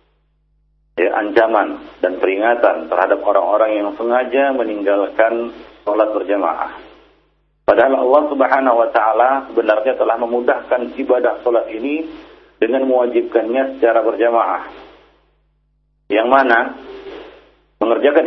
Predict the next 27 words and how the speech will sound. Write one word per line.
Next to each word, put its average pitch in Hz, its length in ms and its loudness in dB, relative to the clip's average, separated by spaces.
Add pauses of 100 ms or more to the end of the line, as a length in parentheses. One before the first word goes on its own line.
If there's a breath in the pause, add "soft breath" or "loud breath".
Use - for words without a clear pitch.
ibadah 123 220 6 (100)
salat 131 220 4 (320)
secara 139 180 4
berjamaah 123 560 2
ini 147 160 0
lebih 131 240 -2
mudah 147 320 2
dan 131 240 0
lebih 135 240 0
menumbuhkan 135 720 -2
semangat 127 560 -2 (840)
Dan - 160 -2
Allah 127 240 2
menjadikan 131 640 0
amalan 120 400 2
ini 127 240 -2
sebagai 117 400 0
amal 135 400 0
yang 131 240 -2
paling 127 240 0
baik 127 240 4
dalam 127 320 2
Islam. - 560 0 (800)
Menjadikannya 120 840 2
sebagai 117 400 2
penyempurna 123 560 -2
iman 131 380 0